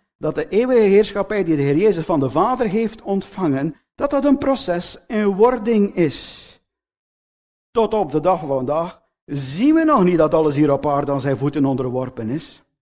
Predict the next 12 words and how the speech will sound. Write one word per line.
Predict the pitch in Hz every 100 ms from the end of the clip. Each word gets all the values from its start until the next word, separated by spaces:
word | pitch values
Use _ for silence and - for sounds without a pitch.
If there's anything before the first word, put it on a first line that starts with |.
| _ _ _ _ _ _ _ _
En | - 120
daar | 233 311
had | 254 220
de | 226
schrijver | - 202 214 208 208 208 _ _
al | 151
op | 165 -
gewezen | 147 151 170 160 151 151 151 _ -
in | 170
het | 170 165 - _ _ _
tweede | 175 160 208 226 190 156
hoofdstuk. | 127 117 135 120 - - 104